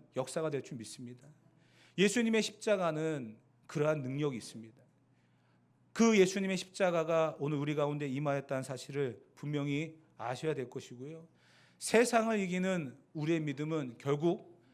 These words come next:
하나님이 우리와 함께 하신다는 증거고요. 그 증거를 가지고 살아가는 그 현장에 오늘도 우리에게 힘이 되시고 능력이 되시고 전부가 되셔서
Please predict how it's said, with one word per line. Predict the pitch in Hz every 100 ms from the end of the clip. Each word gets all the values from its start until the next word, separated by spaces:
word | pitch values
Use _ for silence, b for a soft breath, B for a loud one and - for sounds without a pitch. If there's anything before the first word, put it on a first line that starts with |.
| b b
하나님이 | - 214 196 185 185 196 233 - _ _
우리와 | 139 143 143 147 165 170 -
함께 | - 220 220 208
하신다는 | 185 180 165 156
증거고요. | 156 139 135 117 120 147 165 _ B B B
그 | 240
증거를 | 247 - 240 247 247
가지고 | 226 208
살아가는 | 214 233 220 208 202
그 | 180
현장에 | 190 185 165 160 147 110 - _ -
오늘도 | 147 151 151
우리에게 | 139 139 143
힘이 | 143 254 233
되시고 | 170 147 170 175 214 B B B
능력이 | 160 180 175
되시고 | 151 127 - 135 139 - -
전부가 | - 151 180 185
되셔서 | 175 131 131 - 143 143